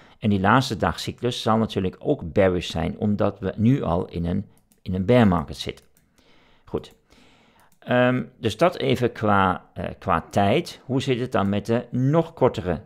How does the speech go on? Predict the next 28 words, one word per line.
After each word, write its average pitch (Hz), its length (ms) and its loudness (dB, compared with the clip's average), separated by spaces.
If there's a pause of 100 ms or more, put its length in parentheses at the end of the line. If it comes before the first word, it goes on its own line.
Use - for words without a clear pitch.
termijn? 87 560 0 (880)
Want, 110 360 0 (360)
eh, 101 120 -6 (120)
het - 200 -6
is 104 140 0
duidelijk 117 440 4
dat - 240 -2
wij 92 400 -2 (240)
op - 180 -6
de - 80 -8
korte - 300 0
termijn, 87 600 -4 (1400)
ehm, 104 340 2
dat 120 300 2
we 110 100 4
daar 98 360 4
nogal 98 480 0
oversold 92 640 2
zijn. 80 260 -6
Hoewel 95 240 0
ik 107 120 -2
niet 117 200 -4
van 104 180 -2
dat, 92 140 -2 (840)
van - 280 -6
dat 87 160 -4
woord 101 460 -4
hou, 107 500 2